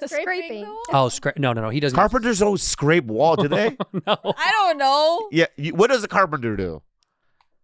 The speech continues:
Speaker 1: The, they build and they make houses.
Speaker 3: You know how there's some, like, podcasts that are, like, for science and arts and,
Speaker 4: <laughs>
Speaker 3: and all that stuff?
Speaker 4: Mm.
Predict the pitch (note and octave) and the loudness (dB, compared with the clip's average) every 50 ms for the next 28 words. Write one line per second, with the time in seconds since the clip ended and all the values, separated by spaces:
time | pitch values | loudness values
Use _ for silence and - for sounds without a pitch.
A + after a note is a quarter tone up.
0 | _ _ _ _ _ _ _ _ - F#3 F3 G3+ G3 F#3+ G3 F#3+ F#3 F#3 F#3 F#3 | _ _ _ _ _ _ _ _ -20 -18 -14 -14 -12 -12 -10 -10 -10 -10 -10 -10
1 | F#3 F3+ F3+ F3+ F3 F3 E3 F3 F3+ F#3 F3+ G#3 G3+ G#3 F#3+ F#3 F3+ F3+ F3+ F3 | -10 -10 -12 -12 -14 -16 -16 -18 -18 -16 -12 -12 -12 -12 -12 -14 -18 -18 -16 -12
2 | G#3+ G3+ G3+ G3+ G#3 A3 A3+ A#3+ B3 B3 A3+ - _ _ - G3 G3+ G3+ G3+ F#3 | -12 -10 -8 -6 -6 -6 -8 -8 -10 -12 -16 -20 _ _ -14 -14 -14 -12 -12 -12
3 | G3+ G3 G3 G3 G3 G3 G3 G3 G3+ G3+ G3+ G3 _ _ _ _ _ _ A3+ G3 | -12 -12 -12 -14 -18 -18 -16 -16 -14 -14 -14 -16 _ _ _ _ _ _ -20 -20
4 | A#3 A#3+ B3+ C#4 C4+ - - - D#3+ - D#3 E3 - D#3 F#3+ B3+ C#4+ C4+ D#4 D4 | -18 -16 -16 -16 -16 -18 -18 -18 -18 -18 -16 -6 -2 0 0 2 0 0 -2 -4
5 | A#3+ F#3+ D3+ C#3+ C#3 C#3+ - - E3 D3+ C#3+ C#3 B2 A2+ - - - _ _ _ | -4 -4 -4 -2 -2 -2 -2 -2 -2 -2 -2 -2 -4 -4 -6 -8 -18 _ _ _
6 | _ - - C3+ B2+ B2 - C3 B2 A#2+ - C3+ A#2+ A#2+ A2+ A2 - - A2+ - | _ -2 0 0 0 0 -2 -2 -2 -2 -2 -2 -2 -2 -4 -6 -6 -8 -10 -8
7 | - - C3+ B2 B2 B2+ B2+ B2 - - B2 A#2+ - C#3 B2+ B2 B2+ - - - | -4 -4 -2 -2 -2 -2 -4 -4 -6 -8 -8 -6 -2 0 0 0 0 -2 -6 -8
8 | - G#2+ - - A#4 G4+ D3+ C3 B2 C3 C3 C3+ C3+ D3+ D3 - - E3+ E3+ A#2 | -6 -6 -4 -4 -4 -2 -2 -2 -2 0 0 0 0 0 0 2 2 2 2 0
9 | A2 G#2 G2 F2+ | -4 -10 -10 -12